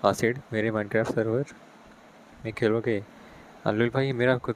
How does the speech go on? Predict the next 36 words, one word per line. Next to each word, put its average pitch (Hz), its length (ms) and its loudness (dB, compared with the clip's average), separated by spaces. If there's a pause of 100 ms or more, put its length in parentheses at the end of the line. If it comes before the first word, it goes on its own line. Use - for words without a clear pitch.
का 120 120 2
भी 117 140 0
Minecraft 110 440 0
server 110 240 0
है 110 260 0
और 104 160 -2
मैं 107 200 0
अभी 113 240 2
ज़्यादा 101 420 2
time 110 240 0
नहीं 110 180 -6
दे 101 120 -2
पाता 98 280 0
हूँ 135 100 -6 (1040)
games 101 300 -4
को - 160 -6
भी, 101 220 -2 (640)
मतलब 110 220 0
अभी 123 220 -10
stream 110 220 -4
वगैरह 110 260 2
सब 113 120 2
कुछ - 180 -6
हो 113 80 2
जाता 110 220 0
है, 107 60 -4
but 101 100 -2 (640)
बहुत 104 140 0
ज़्यादा 104 180 0
time 101 220 -4
नहीं 98 120 -6
मिल 95 100 -8
पा-, - 500 -14
मिल 104 120 -14
पाता 101 240 -4
है। 117 300 -10